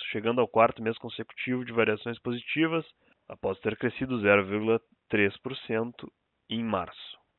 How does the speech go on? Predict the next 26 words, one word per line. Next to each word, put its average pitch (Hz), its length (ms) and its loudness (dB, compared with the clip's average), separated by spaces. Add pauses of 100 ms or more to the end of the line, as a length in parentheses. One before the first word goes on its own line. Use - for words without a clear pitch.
(120)
Na 101 140 -16
comparação 104 680 0
interanual, 139 760 4
o 131 120 -8
volume 120 320 4
de 101 100 -4
vendas 104 400 0
do 101 80 -8
comércio 98 420 -2
varejista 110 540 0
tem 123 180 -4
crescimento 101 600 -4
de 110 100 -8
dois 104 240 0
vírgula 107 320 -2
dois 104 220 -2
por 131 140 -10
cento. 92 360 -8 (840)
O 123 120 -14
volume 131 240 2
de 123 160 -4
vendas 101 500 2
do 92 200 -8
comércio 101 460 -2
varejista 101 520 0
ampliado, 98 500 2